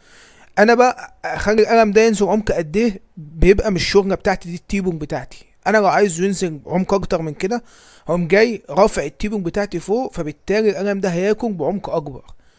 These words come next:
فهو بيقول لك هنا بقى إيه؟ إن ال-، حركة العمق بتكون خطية رأسية، فعلًا هي خطية رأسية لأعلى كده من الشغلة،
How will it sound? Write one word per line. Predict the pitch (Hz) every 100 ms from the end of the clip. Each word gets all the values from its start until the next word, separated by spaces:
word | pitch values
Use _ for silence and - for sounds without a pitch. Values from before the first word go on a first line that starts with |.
| _ _ -
فهو | 143 165 208
بيقول | 190 156 202
لك | 214 - 202
هنا | 196
بقى | 196
إيه؟ | 190 190 196 - - _ _ _ _ _ _ - - - -
إن | 180 208 196 165 _ _ _ _ -
ال-، | 151 151 147 147 143
حركة | - 196 196 175
العمق | 143 156 240 247 - 143
بتكون | 151 - - 226 226
خطية | - 147 - 196 214 185
رأسية، | 151 - - 196 240 214
فعلًا | - 170 170 156
هي |
خطية | 143 139 - 165
رأسية | 131 - 175
لأعلى | 165 151 165 151
كده | - 220
من | 214 -
الشغلة، | 135 - 151 170 220